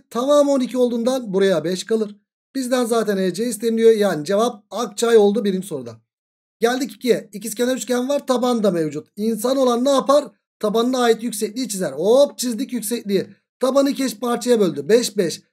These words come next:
Beş, on üç. Beş, on iki, on üç üçgeninden on iki yaptı burası ve sonra burada bir Pisagor bağıntısı daha var.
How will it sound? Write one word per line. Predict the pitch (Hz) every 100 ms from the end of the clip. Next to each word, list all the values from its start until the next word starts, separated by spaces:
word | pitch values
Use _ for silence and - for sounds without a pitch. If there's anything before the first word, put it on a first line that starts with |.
| _ 175
Beş, | 240 262 -
on | 247 233
üç. | 202 160 156
Beş, | 220
on | 220
iki, | 214 220
on | 214
üç | 208
üçgeninden | - 190 165 143 -
on | 175
iki | 214 254
yaptı | 247 277
burası | 269 254 269
ve | 226
sonra | 208 214 254 277 262
burada | 269 254 233
bir |
Pisagor | - 233 226 214
bağıntısı | 202 196 196 160
daha | 165 190
var. | 262